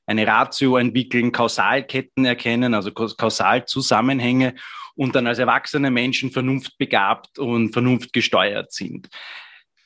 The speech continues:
Das ist mal der ganz grobe Rahmen, in dem wir uns da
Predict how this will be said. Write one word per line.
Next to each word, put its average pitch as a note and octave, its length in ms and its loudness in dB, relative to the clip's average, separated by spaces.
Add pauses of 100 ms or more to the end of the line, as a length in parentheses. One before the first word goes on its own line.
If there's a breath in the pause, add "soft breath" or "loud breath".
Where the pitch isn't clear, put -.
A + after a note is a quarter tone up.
(120)
Das C#3+ 140 2
ist E3+ 100 4
mal E3 180 6
der D#3+ 100 6
ganz D#3 320 2
grobe D#3 320 4
Rahmen, C3+ 380 2
in E3+ 140 2
dem D#3 180 4
wir D3+ 100 4
uns D3 220 0
da C3+ 220 0